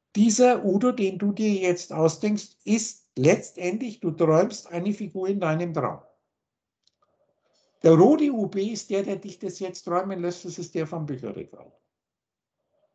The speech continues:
Und da habe ich jetzt verschieden von diesen Videos verschiedene Stellen rausgesucht, die hören wir uns so ein wenig genauer an und mal schauen, wie weit das mal kommen. Und zwar fangen wir jetzt ganz einfach mal an hier mit dem Lash.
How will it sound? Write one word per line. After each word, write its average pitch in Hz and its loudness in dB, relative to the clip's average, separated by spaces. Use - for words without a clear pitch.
Und 131 -2
da 151 6
habe 190 6
ich 170 0
jetzt 180 -2
verschieden 214 -4
von 180 -4
diesen 202 -6
Videos 214 -2
verschiedene 214 -2
Stellen 180 4
rausgesucht, 196 0
die 165 -2
hören 180 2
wir 214 -2
uns 202 -6
so 202 -4
ein 180 -4
wenig 180 -8
genauer 170 0
an 240 -6
und 196 -6
mal 170 -2
schauen, 175 -6
wie 175 2
weit 165 2
das 170 -4
mal 156 -2
kommen. 208 -2
Und 160 -2
zwar 190 6
fangen 220 -2
wir 208 2
jetzt 190 -2
ganz - -4
einfach 208 -4
mal 196 0
an 185 2
hier 208 2
mit 196 0
dem 175 2
Lash. 196 0